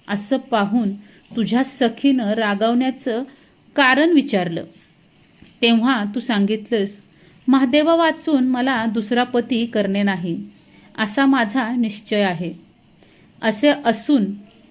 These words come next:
माझ्या बापानं मला विष्णूला देण्याचं कबूल केलं आहे. ह्याला काय उपाय करावा?" मग तुला तुझ्या सखीनं एका घोर अरण्यात नेलं आणि तिथं गेल्यावर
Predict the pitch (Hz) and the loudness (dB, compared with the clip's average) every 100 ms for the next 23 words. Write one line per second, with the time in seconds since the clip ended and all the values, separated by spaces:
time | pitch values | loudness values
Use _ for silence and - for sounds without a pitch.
0 | _ - 302 294 370 339 330 330 330 294 | _ 0 2 4 4 2 2 2 4 4
1 | 294 269 269 277 233 254 233 - 240 240 | 4 4 2 2 0 -2 -4 -2 0 0
2 | 262 262 240 226 220 214 277 254 269 262 | 2 0 0 0 -4 -4 -2 -2 0 -2
3 | 220 269 285 302 247 214 202 185 175 156 | 2 2 2 2 0 2 2 0 -4 -8
4 | - - - - - - - - 339 359 | -10 -14 -14 -14 -14 -14 -14 0 2 4
5 | 311 302 - - - - - 311 320 370 | 2 0 -6 -18 -20 -16 0 4 4 2
6 | 359 311 294 294 247 233 226 233 240 - | 0 0 0 0 0 0 -2 -4 -10 -16
7 | - - - - - - - - 226 262 | -20 -20 -20 -20 -20 -20 -20 0 4 4
8 | 214 - - _ _ _ _ 320 320 330 | 2 -6 -18 _ _ _ _ 0 4 4
9 | 277 285 - 254 208 277 277 247 - 285 | 4 0 -4 -6 0 -2 0 -4 2 4
10 | 277 214 202 - - _ 262 285 320 285 | 4 2 -4 -14 -20 _ -2 0 0 -2
11 | - 285 311 - 240 233 247 247 247 247 | 2 4 4 2 2 2 2 0 0 0
12 | 240 220 233 202 208 208 208 247 233 - | 0 0 0 -2 -2 -2 -2 -4 -4 -2
13 | 262 254 233 233 247 | -2 0 0 0 -2